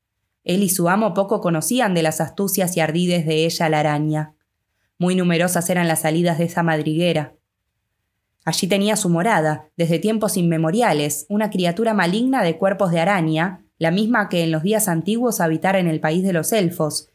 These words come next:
en el oeste que está ahora sumergido bajo el mar, la misma que Beren combatiera en Doriath, en las montañas del terror,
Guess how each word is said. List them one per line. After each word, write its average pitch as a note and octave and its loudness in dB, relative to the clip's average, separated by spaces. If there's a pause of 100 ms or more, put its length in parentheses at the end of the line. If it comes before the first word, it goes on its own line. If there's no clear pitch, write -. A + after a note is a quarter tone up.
(180)
en E3+ 0
el D#3 2
oeste F3+ -2
que E3 0
está E3+ 0
ahora F3 2
sumergido E3 -2
bajo D#3+ -2
el D#3 -2
mar, F#3 0 (440)
la E3+ 2
misma C4+ 0
que F3+ 0
Beren F#3 0
combatiera G3+ 0
en E3+ 2
Doriath, F3+ -2
en E3+ 0
las E3+ 0
montañas G3 0
del E3 -2
terror, G3 -2